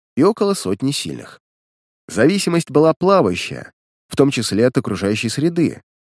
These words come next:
уменьшая энергопотери при нахождении в области большого содержания металла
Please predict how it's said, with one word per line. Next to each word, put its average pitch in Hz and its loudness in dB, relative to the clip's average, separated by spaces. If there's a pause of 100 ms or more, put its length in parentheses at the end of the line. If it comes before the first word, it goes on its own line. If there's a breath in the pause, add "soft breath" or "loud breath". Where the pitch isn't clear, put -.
уменьшая 127 2
энергопотери 110 0 (100)
при 117 -2
нахождении 127 0
в 87 -2
области 143 2
большого 113 0
содержания 123 -2
металла 135 -2